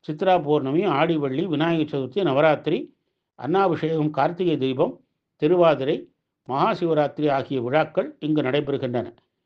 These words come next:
புராதன பெருமைமிக்க இந்த புண்ணிய தலத்தில் அருள் பாலிக்கும்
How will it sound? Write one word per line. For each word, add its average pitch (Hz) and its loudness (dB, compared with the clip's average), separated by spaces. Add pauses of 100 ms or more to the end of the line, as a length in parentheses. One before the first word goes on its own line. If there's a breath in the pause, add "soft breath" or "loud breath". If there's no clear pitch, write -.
புராதன 147 4
பெருமைமிக்க 147 -2 (380)
இந்த 151 4
புண்ணிய 170 0
தலத்தில் 143 -4
அருள் 160 0
பாலிக்கும் 143 -2